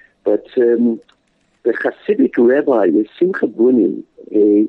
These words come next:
he, he said something to me quite profound. He said, "You know, we, we should each walk around with two little notes in each of our pockets. On one of them should be written,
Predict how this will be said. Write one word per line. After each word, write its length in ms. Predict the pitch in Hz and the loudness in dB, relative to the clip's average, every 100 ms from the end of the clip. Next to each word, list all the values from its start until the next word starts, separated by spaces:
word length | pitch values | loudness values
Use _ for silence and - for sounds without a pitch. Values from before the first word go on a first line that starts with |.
| - | -4
he, 220 | - - | -14 -10
he 300 | - - 262 - | -10 -10 -12 -4
said 100 | 170 - | -4 -2
something 220 | 147 135 - _ | -4 -4 -8 _
to 100 | - | -4
me 140 | 135 | -4
quite 280 | 139 - 131 | -4 -6 -6
profound. 560 | - 113 - 104 82 - _ | -4 -6 -2 -2 -2 -6 _
He 120 | - - | -12 -4
said, 120 | 160 - | -4 -2
"You 80 | 147 | -2
know, 100 | 156 | -2
we, 460 | 147 147 165 - - _ - _ | 0 0 0 0 -12 _ -20 _
we 120 | - - | -8 -4
should 180 | 349 - | -4 -2
each 220 | 185 208 - _ _ - | -4 -4 -14 _ _ -4
walk 300 | 123 139 - | -2 0 0
around 420 | 123 117 107 113 | 0 2 0 -2
with 80 | 117 - _ | -4 -6 _
two 260 | - 220 214 | -8 -6 0
little 220 | 175 151 | 2 2
notes 360 | 131 120 - - - | 2 0 0 -4 -8
in 180 | 127 113 - | -6 -4 -6
each 200 | 147 - | -6 -4
of 80 | 127 | -2
our 100 | 117 | -2
pockets. 480 | - 120 - - - _ _ _ _ _ _ _ _ _ | -4 -8 -6 -8 -8 _ _ _ _ _ _ _ _ _
On 180 | 147 139 | 0 2
one 220 | 151 202 | 2 0
of 100 | 226 | 0
them 260 | 156 135 156 | 0 -2 -2
should 220 | - 127 | -4 0
be 100 | 131 | 2
written, 480 | 123 147 151 143 | 2 0 -2 -2